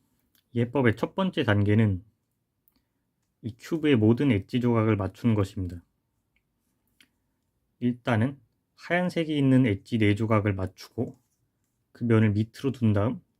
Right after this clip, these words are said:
이 층에 있는 네 조각 엣지를 맞추고 마지막은 삼 층에 네 조각 엣지를 맞추게 될 것입니다.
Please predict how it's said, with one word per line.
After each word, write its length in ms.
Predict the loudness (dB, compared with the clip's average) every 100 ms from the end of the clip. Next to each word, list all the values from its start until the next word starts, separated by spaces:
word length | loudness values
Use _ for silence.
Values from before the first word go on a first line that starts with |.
| _ _ _ -12
이 180 | -10 -10
층에 280 | -10 -4 0
있는 400 | 4 6 6 4
네 200 | 2 0
조각 260 | -2 0
엣지를 320 | -2 -2 -4
맞추고 560 | -4 -8 _ -14 -12 -12 _ _ _ _ -8
마지막은 640 | -4 0 2 2 0 -4 _ _ _ _ _ _
삼 280 | -14 -12 -10
층에 340 | -6 0 2
네 180 | 4 2
조각 260 | 2 0 2
엣지를 320 | 0 -2 -2
맞추게 420 | -4 -8 -6 -4
될 180 | -2 -4
것입니다. 540 | -4 -6 -8 -8 -12